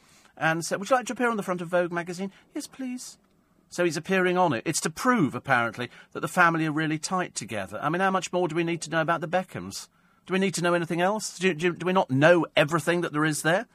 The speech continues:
Ridiculous. Rachel Johnson has apologised for her brother, who is Bojo. "He didn't go far enough," she said, about the, uh, ban the burqa. It's the burqa he doesn't like. It's not the people in it. But you know what people are like nowadays. I was listening to, uh,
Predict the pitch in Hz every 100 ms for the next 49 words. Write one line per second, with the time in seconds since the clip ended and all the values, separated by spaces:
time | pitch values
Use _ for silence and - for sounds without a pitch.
0 | - - - - - 123 113 104 98 123
1 | 233 190 208 185 233 220 202 151 139 180
2 | 170 - 117 - 107 120 123 127 120 127
3 | 123 117 104 - _ _ _ _ 120 113
4 | 104 101 160 _ _ _ _ _ _ _
5 | - - 151 165 156 156 147 175 175 92
6 | - 107 - 110 98 120 120 107 113 110
7 | 110 98 98 120 120 113 120 120 - 92
8 | - - - - 202 - 170 - 233 269
9 | - 104 127 123 131 123 135 - 151 247
10 | 269 - 208 190 135 107 - 165 110 -
11 | - - - - - 147 196 170 143 127
12 | 113 107 107 92 117 110 98 90 101 123
13 | 123 - 117 110 - 113 110 110